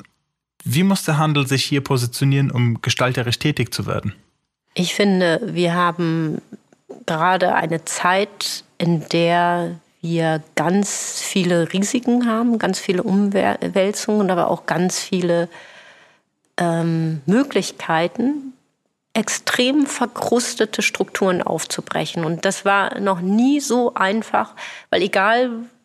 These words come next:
Speaker 2: wo wir hinkommen, wir laufen offene Türen ein. Es sind, es ist eine Bereitschaft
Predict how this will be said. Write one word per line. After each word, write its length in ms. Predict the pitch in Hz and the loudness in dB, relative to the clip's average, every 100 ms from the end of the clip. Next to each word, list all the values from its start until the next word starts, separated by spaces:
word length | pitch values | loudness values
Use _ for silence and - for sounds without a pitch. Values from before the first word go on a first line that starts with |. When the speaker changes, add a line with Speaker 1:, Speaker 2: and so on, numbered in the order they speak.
| _ | _
Speaker 2:
wo 520 | - 190 214 220 214 214 | -14 -6 0 2 0 0
wir 180 | 214 | 0
hinkommen, 760 | 202 220 262 262 - 247 247 254 - - - - - _ _ _ _ - 226 - | 2 2 0 0 -2 0 -2 -6 -8 -20 -20 -20 -20 _ _ _ _ -20 -18 -6
wir 200 | 185 202 | 0 2
laufen 560 | 196 202 269 247 233 | 4 2 2 0 0
offene 460 | - 185 - 202 202 | 0 -2 0 -2 -2
Türen 400 | - 196 180 - | -2 -2 -2 -4
ein. 360 | - 170 - - | -6 -6 -6 -6
Es 180 | 185 - | -8 -4
sind, 360 | 214 214 214 - - | -2 -2 -6 -12 -8
es 140 | 190 | -4
ist 360 | 208 - - - | -4 -4 -6 -2
eine 240 | 202 202 | 0 0
Bereitschaft 760 | 196 180 196 285 - 254 247 | -2 0 0 0 -2 -2 -4